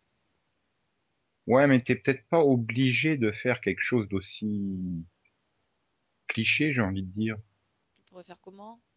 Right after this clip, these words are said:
Speaker 1: Bah, je sais pas, trouver autre chose que, oh là là, je doute sur mes capacités, euh.
Speaker 2: Mais c'est normal en même temps.
Speaker 1: C'est justement, ils auraient peut-être pu profiter de ces épisodes de milieu de saison qui sont durables pour peut-être développer plus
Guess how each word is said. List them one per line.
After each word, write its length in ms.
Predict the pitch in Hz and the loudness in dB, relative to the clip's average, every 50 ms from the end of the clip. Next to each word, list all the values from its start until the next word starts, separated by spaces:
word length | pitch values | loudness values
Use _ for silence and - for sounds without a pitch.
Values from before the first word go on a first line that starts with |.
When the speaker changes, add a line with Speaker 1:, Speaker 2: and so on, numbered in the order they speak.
| _ _ _ _ _ - | _ _ _ _ _ -8
Speaker 1:
Bah, 100 | - 80 | -6 -4
je 100 | - - | -2 -2
sais 80 | - | -2
pas, 160 | - - 123 - | 0 2 0 0
trouver 240 | - - 90 95 | 0 2 4 6
autre 180 | 95 95 92 - | 6 6 4 2
chose 240 | - 120 120 - - | 2 2 2 2 2
que, 100 | - 98 | 0 0
oh 220 | 90 67 90 92 | 0 2 2 4
là 100 | 92 90 | 4 6
là, 220 | 87 101 107 107 92 | 6 6 4 4 2
je 140 | 82 85 | 0 -2
doute 360 | 82 80 80 107 120 117 - 92 | -4 -4 -4 -6 -4 -2 -2 -2
sur 200 | - - 101 95 | -2 0 0 0
mes 100 | 95 87 | 0 0
capacités, 760 | - 85 76 - 78 76 - - 120 120 - 104 98 90 80 | -2 -4 -4 -4 -4 -6 -4 -4 -4 -2 2 4 4 4 4
euh. 200 | 76 76 71 - _ _ _ _ _ _ _ _ _ _ _ _ _ _ _ _ _ _ _ _ 214 | 2 -2 -4 -8 _ _ _ _ _ _ _ _ _ _ _ _ _ _ _ _ _ _ _ _ _
Speaker 2:
Mais 80 | 202 | -20
c'est 140 | - - 220 | -20 -18 -18
normal 240 | 226 254 320 392 440 480 480 440 | -18 -14 -10 -8 -8 -8 -8 -10
en 60 | 392 | -14
même 140 | 370 359 _ | -16 -18 _
temps. 260 | - 370 370 381 381 _ _ _ _ _ _ _ _ _ _ _ _ _ _ _ _ _ _ _ _ _ _ _ _ _ _ _ _ _ _ _ _ _ _ _ _ _ | -18 -18 -18 -18 -20 _ _ _ _ _ _ _ _ _ _ _ _ _ _ _ _ _ _ _ _ _ _ _ _ _ _ _ _ _ _ _ _ _ _ _ _ _
Speaker 1:
C'est 260 | - - 98 98 95 87 | -8 -4 -2 -2 -2 -2
justement, 400 | 92 90 - - 123 139 156 131 | -2 -4 0 2 4 4 6 6
ils 40 | |
auraient 160 | 101 92 90 85 | 6 4 4 4
peut-être 200 | - 101 87 - | 2 -4 -2 -2
pu 120 | 117 98 | -4 -4
profiter 520 | - - - 104 - - 104 - - 131 | -4 -2 -4 -2 -2 -4 -6 -2 0 -2
de 60 | 120 - | 0 0
ces 120 | - 95 | 0 0
épisodes 400 | 95 90 - - 95 107 110 92 | 0 0 -2 -2 -2 0 0 0
de 80 | 90 87 | 0 0
milieu 220 | 90 90 90 87 | 0 2 0 0
de 60 | - | -2
saison 260 | - 98 92 95 110 113 | -2 -4 -2 -2 -2 -2
qui 140 | - 90 - | -4 -6 -10
sont 140 | - 82 | -10 -10
durables 380 | 76 76 78 - 113 135 147 - - _ _ _ _ _ _ _ _ _ | -10 -10 -6 -2 -2 -2 -2 -2 -8 _ _ _ _ _ _ _ _ _
pour 100 | - 92 - | -10 -8 -4
peut-être 280 | - 95 - 117 101 | -4 -2 -2 -2 -2
développer 420 | 90 101 98 90 95 104 90 98 107 | 0 0 0 2 0 -2 0 0 -2
plus 600 | - - - 131 135 165 165 - - - - - | -2 -2 0 2 2 2 2 0 -6 -12 -14 -18